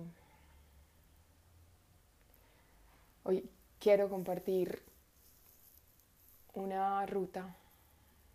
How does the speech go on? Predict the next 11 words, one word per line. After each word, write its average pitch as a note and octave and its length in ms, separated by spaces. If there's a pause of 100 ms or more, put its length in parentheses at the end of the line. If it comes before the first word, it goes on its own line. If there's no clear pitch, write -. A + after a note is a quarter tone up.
(140)
que - 140
voy E3+ 180
descubriendo F3 1300 (2000)
en F#3+ 140
medio F3+ 280
de F#3 460 (1600)
el F3+ 100
vacío E3+ 440
que F#3+ 120
puede F3+ 260
sentirse F3+ 720